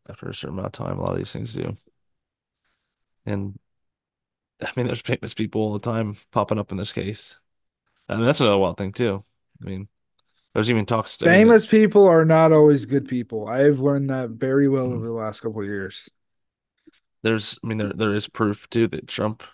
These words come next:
Speaker 1: even hung out with a dude. So, I mean, it's, it's one, it's one of those things, like, it, who, who knew, who didn't know, like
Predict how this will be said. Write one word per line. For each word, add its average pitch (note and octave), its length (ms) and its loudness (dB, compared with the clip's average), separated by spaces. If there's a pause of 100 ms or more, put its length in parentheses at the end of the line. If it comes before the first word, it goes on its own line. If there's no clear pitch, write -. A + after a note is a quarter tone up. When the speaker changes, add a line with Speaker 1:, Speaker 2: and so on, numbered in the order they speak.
(180)
Speaker 1:
even D#2+ 260 -8
hung - 100 -8
out B1 100 -4
with - 120 -10
a - 40 -8
dude. - 300 -10 (840)
So, - 140 -12
I C#2+ 40 -10
mean, E2+ 220 -10
it's, - 300 -18 (1300)
it's - 100 -8
one, G#2+ 160 0
it's - 140 -12
one G2+ 100 0
of G2+ 40 -2
those G#2 140 -8
things, G#2+ 300 -4
like, G2 260 -8
it, - 200 -8 (120)
who, A#2+ 240 0
who A2+ 220 0
knew, G#2+ 400 -4
who A2+ 140 -8
didn't G2+ 280 -8
know, G2 420 -6 (160)
like - 300 -12